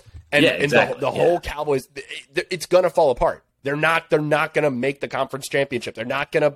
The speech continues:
Speaker 1: make the Super Bowl. They're gonna, they're gonna get in their own way somehow. And Ferrari has been the Dallas Cowboys.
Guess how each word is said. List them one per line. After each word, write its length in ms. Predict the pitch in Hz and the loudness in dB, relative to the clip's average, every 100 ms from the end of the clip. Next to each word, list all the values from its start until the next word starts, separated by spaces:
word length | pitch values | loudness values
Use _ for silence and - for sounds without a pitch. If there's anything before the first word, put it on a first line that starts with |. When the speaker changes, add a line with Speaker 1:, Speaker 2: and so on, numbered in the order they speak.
| _ | _
Speaker 1:
make 260 | 120 139 139 | -2 0 2
the 100 | 135 | -2
Super 300 | - 170 143 | -2 -6 -6
Bowl. 180 | 107 85 - - - | -12 -18 -20 -14 -2
They're 120 | 160 | -2
gonna, 340 | - 175 185 175 | 2 2 2 2
they're 120 | 160 | 0
gonna 180 | 185 175 | 2 0
get 340 | - 147 165 | 2 2 2
in 140 | 160 160 | 0 0
their 220 | 143 135 | 0 2
own 280 | 139 139 127 | 2 2 2
way 200 | 135 135 | 2 2
somehow. 400 | - 98 92 73 - | -2 -4 -6 -16 -14
And 160 | 120 | -6
Ferrari 420 | 151 143 151 170 160 | -2 4 4 4 0
has 100 | 131 | -2
been 200 | 147 160 | -4 -2
the 80 | 147 | -2
Dallas 320 | 127 147 - | 0 0 -2
Cowboys. 500 | 135 135 101 101 | -2 -2 -4 -8